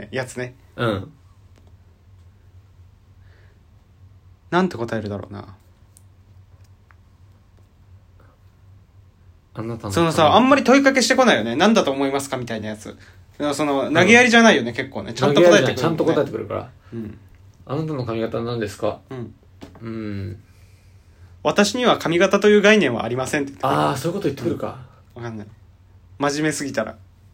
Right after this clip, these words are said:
Speaker 2: そうだよね。私も、
Speaker 1: うん。
Speaker 2: あの、みんなのようにおしゃれがしたいです。
Speaker 1: 悲しい。悲しいじゃん。
Speaker 2: <laughs>
Speaker 1: ね、このエーアイの悲しさ。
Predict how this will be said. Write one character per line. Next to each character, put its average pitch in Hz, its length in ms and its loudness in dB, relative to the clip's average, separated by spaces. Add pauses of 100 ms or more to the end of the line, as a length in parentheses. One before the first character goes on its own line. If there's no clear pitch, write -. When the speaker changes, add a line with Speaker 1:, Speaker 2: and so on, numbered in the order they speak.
(1040)
Speaker 2:
そ 139 160 -2
う 120 40 2
だ 107 60 0
よ 101 40 -4
ね。 107 80 -4
私 139 340 -4
も、 156 300 -2 (120)
Speaker 1:
う 127 60 -12
ん。 107 180 -10 (1300)
Speaker 2:
あ 123 100 -12
の、 113 300 -6
み 131 160 -8
ん 143 80 -6
な 147 80 -2
の 120 180 0
よ 113 240 -2
う 107 60 -4
に 101 260 -8
お 107 140 -12
し - 60 -8
ゃ 127 80 2
れ 120 60 2
が 104 120 2
し - 80 -6
た - 100 4
い 139 80 4
で 185 60 6
す。 - 120 4
Speaker 1:
悲 262 80 8
し - 840 0
い。 - 80 -14
悲 220 240 6
し 330 220 4
い - 20 4 (360)
じ 247 80 6
ゃ 220 60 8
ん。 - 20 8
Speaker 2:
<laughs> 226 40 8
Speaker 1:
ね、 233 80 6
こ 202 80 6
の 160 120 4
エ 190 240 8
ー 190 40 10
ア 180 60 8
イ 160 60 2
の 131 220 -2 (500)
悲 151 180 -2
し - 120 -4
さ。 131 180 -2